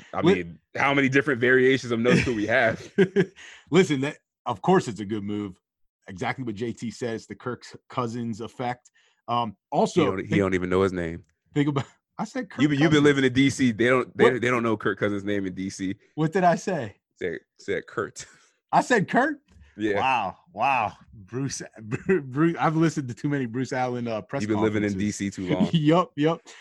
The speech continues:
Speaker 2: Kirk Cousins. Um, he will, Dak, I should say, will make eight times more money, J T,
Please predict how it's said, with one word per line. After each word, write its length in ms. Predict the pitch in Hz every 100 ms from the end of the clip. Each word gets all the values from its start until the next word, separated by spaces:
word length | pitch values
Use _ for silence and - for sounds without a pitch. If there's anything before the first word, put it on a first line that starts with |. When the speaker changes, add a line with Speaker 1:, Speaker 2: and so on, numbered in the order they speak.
| - -
Speaker 2:
Kirk 300 | - 180 190 185 -
Cousins. 640 | - 156 127 123 131 - _ _ _ _ _ _ -
Um, 400 | 139 139 131 107 _ _ _ _ _
he 400 | - 190 214 220
will, 400 | 180 175 160 - _ _ _ _ 247 _ _ _ _ - 107
Dak, 440 | 117 175 156 117 - - -
I 80 | 104
should 240 | - 117
say, 240 | - 123
will 160 | 117 120
make 360 | 123 135 127 - -
eight 260 | 175 214
times 560 | - 151 165 160 156 - 170
more 600 | 120 135 147 131 90 85 _
money, 340 | 107 120 120 104
J 260 | 90 101
T, 380 | 95 - 101 95